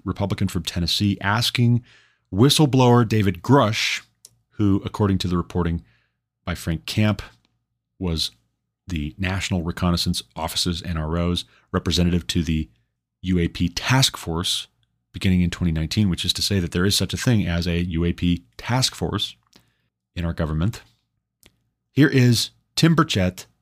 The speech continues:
Republican from Tennessee, asking David Grush if individuals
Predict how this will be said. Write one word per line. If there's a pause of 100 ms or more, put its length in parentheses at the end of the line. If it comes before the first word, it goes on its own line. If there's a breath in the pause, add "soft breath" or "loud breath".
(380)
Republican
from
Tennessee,
asking
David
Grush (440 soft breath)
if (100)
individuals